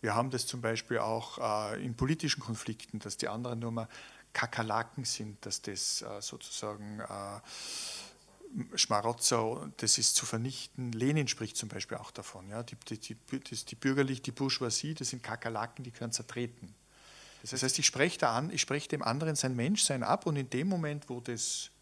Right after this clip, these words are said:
quasi innerhalb einer Gemeinschaft okay ist, dann machen wir das.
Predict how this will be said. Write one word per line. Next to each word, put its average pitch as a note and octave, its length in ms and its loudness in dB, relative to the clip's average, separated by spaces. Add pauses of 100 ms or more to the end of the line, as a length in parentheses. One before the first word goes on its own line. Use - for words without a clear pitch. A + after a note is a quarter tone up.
(460)
quasi G#2+ 480 4
innerhalb B2+ 560 4
einer G2+ 440 -2 (420)
Gemeinschaft E3+ 960 4 (1160)
okay A#2 400 4
ist, - 340 8 (480)
dann E3 120 6
machen C4+ 240 6
wir A3 60 6
das. D3+ 340 2